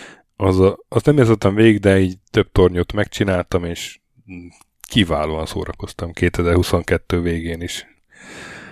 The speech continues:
ezekkel a régi játékokkal, és, ö, és ugyanazzal a felszabadultsággal, izgatottsággal, örömmel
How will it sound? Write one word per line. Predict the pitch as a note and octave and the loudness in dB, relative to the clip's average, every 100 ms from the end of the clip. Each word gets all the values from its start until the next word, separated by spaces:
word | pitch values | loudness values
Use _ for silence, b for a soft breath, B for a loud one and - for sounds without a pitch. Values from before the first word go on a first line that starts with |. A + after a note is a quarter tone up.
| B _ | B _
ezekkel | - F2 - F#2+ | -6 -6 0 2
a | |
régi | F2+ E2+ F2+ | 4 2 2
játékokkal, | F2 E2+ - F2 G2 - G2 | 0 0 -4 -2 -2 0 0
és, | F#2 F#2 - | 2 0 0
ö, | G2 F#2 G2 | 0 0 -2
és | A2 G2 - G#2 | -6 -8 -6 -6
ugyanazzal | F2 E2+ E2+ - F2 | -6 -6 -6 -4 -4
a | E2+ - - b b - | -6 -10 -20 b b -8
felszabadultsággal, | - G2+ - F#2+ F#2+ G2 F#2+ - F#2 F2+ F#2 F#2 G2+ | 2 2 2 2 2 2 -2 0 -2 -2 -2 0 0
izgatottsággal, | F#2+ F#2+ F#2 F#2+ - - F2 F2 F#2 F#2+ | -2 0 0 0 0 -2 -2 -2 -4 -2
örömmel | F2+ F2 F2+ F2 F2 - | -2 -4 -2 -2 -4 -8